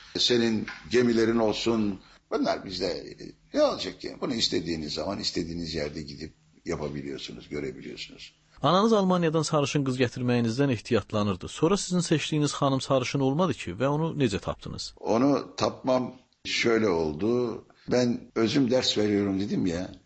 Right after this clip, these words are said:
Speaker 1: iki türlü ders veriyordum. Öz-, daha lisedeyken veya üniversitedeyken.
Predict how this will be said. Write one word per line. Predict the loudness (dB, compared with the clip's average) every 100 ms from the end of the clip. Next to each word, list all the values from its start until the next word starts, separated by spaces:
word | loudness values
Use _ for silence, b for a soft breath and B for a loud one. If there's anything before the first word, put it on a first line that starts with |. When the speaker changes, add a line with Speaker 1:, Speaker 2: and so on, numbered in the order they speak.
| -4
Speaker 1:
iki | -2 0
türlü | 0 0 0 -2
ders | -2 -2
veriyordum. | -2 -4 -4 -8 -12 -16 -20 _ _ _ _ _ b b
Öz-, | 0 0 0
daha | 2 2 2 2
lisedeyken | 0 2 2 0 0 2 2
veya | 2 2 0
üniversitedeyken. | 0 0 0 0 -2 0 0 -2 -6